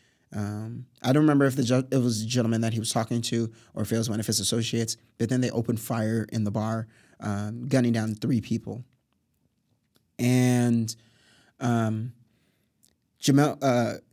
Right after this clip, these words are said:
Jamel was able to, he was, uh, he was able to, like, subdue the person who had the gun,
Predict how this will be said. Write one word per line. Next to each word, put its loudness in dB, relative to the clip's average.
Jamel 2
was 4
able 4
to, 2
he 2
was, 2
uh, -2
he 2
was 2
able 4
to, 0
like, 0
subdue 6
the 2
person 0
who 2
had -2
the 0
gun, -6